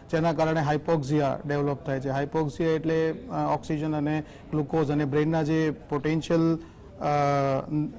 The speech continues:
જે ન્યુટ્રિયન્ટ છે એનો અભાવ, that is, અ, અને એ બ્રેઇન સ્ટ્રોકમાં પરિણમે છે. સેકન્ડ છે hemorrhagic સ્ટ્રોક, એટલે બોડીની અંદર બ્લડ ક્લોટ થઈ જવું કોઈ પણ કારણોસર, એ પછી, અ, લોહી જામી, જામી જવાના પરિબળો વધારે હોય કે પછી,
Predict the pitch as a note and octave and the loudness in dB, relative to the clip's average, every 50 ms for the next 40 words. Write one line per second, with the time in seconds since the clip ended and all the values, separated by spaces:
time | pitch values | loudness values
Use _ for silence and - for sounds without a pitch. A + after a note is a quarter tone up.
0 | G#3+ F#3+ C#3+ D#3 D3+ D#3 D#3+ D3+ D3 - F3+ E3+ E3 D#3 C#3+ - E3 D#3 D3+ D#3 | -8 -4 -2 0 2 2 2 2 2 2 2 4 4 2 0 0 0 0 2 2
1 | D3+ C#3+ B2+ C#3 D3 C3+ B2+ B2 D3 C#3+ C#3 D3+ D3 C3 - - - - - - | 0 0 2 2 2 2 2 2 0 0 0 0 -2 -2 -6 -12 -16 -18 -20 -10
2 | - - - D3 D3+ D#3 D#3+ D#3+ D#3 C#3 D#3 D#3 D3+ C#3+ - - D3+ C3+ D3+ D3+ | -4 -2 0 0 2 2 2 0 0 0 0 0 0 0 0 -2 -2 -2 -2 -2
3 | D3+ C#3+ D#3 D3 D3+ C#3 C3+ B2+ C3 C3 C3 B2+ - - - - - - - - | -2 -2 0 0 0 0 0 0 -2 -2 -4 -6 -8 -10 -14 -14 -16 -20 -20 -20
4 | - - - - - F3 F3 - G#3+ G#3 G#3 F#3 G#3 G3 E3+ F3+ E3+ E3 F3 F3+ | -20 -18 -10 -2 0 0 2 2 2 2 2 2 4 4 4 4 4 4 4 2
5 | F#3 F3 F#3+ F#3 - - - - F#3 F#3 F3+ F#3 - - E3 C#3+ D#3+ E3 E3 E3+ | 2 2 0 -2 -2 -4 -4 -2 0 0 -2 -2 -4 -4 -2 2 4 4 4 4
6 | D#3+ D3 D3+ D3+ D#3+ E3 E3+ F3+ F3 D#3+ D#3 D#3 D#3 D#3+ D#3 D3+ D3 C3 C3+ D3 | 4 2 2 2 2 2 2 2 2 0 0 2 2 2 2 2 0 0 0 0
7 | D3+ D#3+ D3 - D#3 D#3 D#3 D#3+ D3 C#3+ - D#3+ D3+ C#3+ C#3+ D3 C#3+ C#3+ C#3 C#3 | 0 0 0 0 0 2 2 2 2 0 0 0 0 2 2 2 2 2 0 -2
8 | - - - - - - F3+ G3+ G3 - G#3 G3+ D#3 F3+ D#3+ D3+ D3+ C#3+ C#3+ C#3 | -6 -14 -20 -8 -2 2 2 2 2 2 0 2 4 4 4 4 4 4 2 2
9 | - - C#3+ D3 D#3 D3+ - D3+ C#3 - D#3+ D#3 D#3 D3+ D3+ D3 D3+ - - - | 0 2 2 2 2 2 0 -4 -2 0 2 2 4 4 2 0 -2 -4 -12 -20
10 | - - - C#3+ D3 D3 C#3+ C#3+ D3+ D#3+ D#3+ D3+ D3+ D3 D3 D3+ D#3+ E3 D#3+ - | -8 -4 0 2 2 2 2 4 4 4 4 4 4 4 4 4 2 0 0 -4
11 | - - - E3+ C#3 D#3 D3 D3 D#3+ D3 D#3+ D#3 D3+ D3+ D#3 C#3+ D#3 D3+ D3+ D3 | -8 -12 -8 -2 0 2 2 2 2 2 2 2 2 2 0 0 0 -2 -2 0
12 | D3 D3 D3+ D3 D3 C#3 C#3+ D3 D3 D3+ C#3+ C#3 C#3+ C#3+ C#3 C#3 C3+ - D3+ D3 | 0 0 2 2 0 2 2 2 2 2 2 2 2 2 2 0 0 -2 -4 -2
13 | D3+ C#3+ B2+ D3+ D3+ D3+ D3 | -4 -2 -2 0 0 0 0